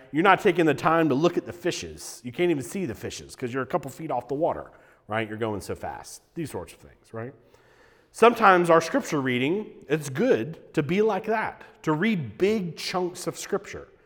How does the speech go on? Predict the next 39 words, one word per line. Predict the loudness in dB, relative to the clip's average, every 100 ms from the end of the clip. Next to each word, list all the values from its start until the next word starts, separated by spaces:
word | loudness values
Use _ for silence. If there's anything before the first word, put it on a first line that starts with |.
| _ -4
maybe | 2 4 6
even | 4 2 0
whole | 6 8 8 4
books | 0 0 0 -2 -12 -10 -6
in | -4 -2 0
one, | 2 2 0 -6 0
whole | 6 8
books | 6 2 0
of | -2
the | 0
Bible | 0 2 2 2 0 -10 -8 2
in | 4 4
one | 4 2 0
sitting, | 2 2 2 -10 -18 -20 -20 _ _ _ _ _
so | 2 6
that, | 8 8 8
like | 4 4
in | -2
a |
speedboat, | -2 -2 -2 0 4 4 2
so | 0 2
that | 2
you | 2 -2
can | -2 -2 -4 -14 -10 4
go | 6 8
from | 4 2
one | 4 6
end | 6 6
of | 4
the | -2
lake | 0 2 0 -4
to | -4
the | 0 2
other | 0 -2 -6
to | -10
see | -4 -2
the | -2
whole | 2 4 4 2
lake. | -2 -4 -6